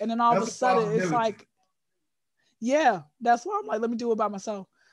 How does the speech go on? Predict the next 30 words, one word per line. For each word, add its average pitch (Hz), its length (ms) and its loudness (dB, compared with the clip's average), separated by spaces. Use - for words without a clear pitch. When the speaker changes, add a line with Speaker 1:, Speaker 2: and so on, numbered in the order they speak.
Speaker 1:
I'm 208 100 -8
listening 220 320 -4
to 254 80 -8
music. 233 560 -4
And 226 120 -2
then 247 100 -2
all 254 140 6
of 240 60 -4
a 240 60 -6
sudden, 240 300 -4
I 214 60 0
just 233 240 -10
kept 247 220 -4
having 233 380 -2
to, 208 260 -10
I 190 80 -6
felt 247 300 -4
myself 220 380 -6
having 214 320 -4
to 185 80 -10
spit - 400 -2
because 208 240 -10
I 208 60 -4
had 202 180 -6
too - 100 -8
much 220 180 -4
saliva 208 640 -2
in 240 100 -6
my 175 120 -6
mouth, 165 420 -14